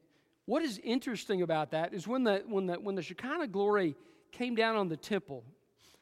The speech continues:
and came down on the tabernacle, the Bible says that the glory was veiled in a cloud. But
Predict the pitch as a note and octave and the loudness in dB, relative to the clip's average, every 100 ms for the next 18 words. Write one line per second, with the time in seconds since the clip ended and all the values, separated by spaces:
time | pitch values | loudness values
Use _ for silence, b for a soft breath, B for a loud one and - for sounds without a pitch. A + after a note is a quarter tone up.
0 | b E3 D3 A#3+ A#3+ A#3+ G#3 F3+ D3+ F#3 | b -6 0 0 4 4 4 0 0 2
1 | F3 D#3 C#3+ C3 C3 C3+ D3 _ _ _ | 2 0 -6 -6 -10 -12 -14 _ _ _
2 | _ B B _ _ _ _ _ _ _ | _ B B _ _ _ _ _ _ _
3 | _ _ _ _ - E3 G3+ C#4 C4+ G3+ | _ _ _ _ -4 6 10 10 8 6
4 | - A#3 F3+ F#3 F#3+ - _ _ _ _ | 8 6 6 2 0 -4 _ _ _ _
5 | _ - E3+ D#3+ G#3+ C4+ C4 G3+ E3+ D#3 | _ -6 -4 0 4 8 8 8 6 0
6 | C#3+ C3+ F3 B3+ A#3+ E3+ E3 D#3 - F3 | -2 -4 4 6 6 2 2 -2 -4 -2
7 | E3 - G#3+ G#3+ C3+ B2 - - - _ | -4 -6 -2 -2 -2 -4 -8 -20 -20 _
8 | _ _ _ _ _ _ _ _ _ _ | _ _ _ _ _ _ _ _ _ _
9 | _ _ _ _ _ _ _ _ _ _ | _ _ _ _ _ _ _ _ _ _
10 | F3 D#3+ A3+ | 0 6 6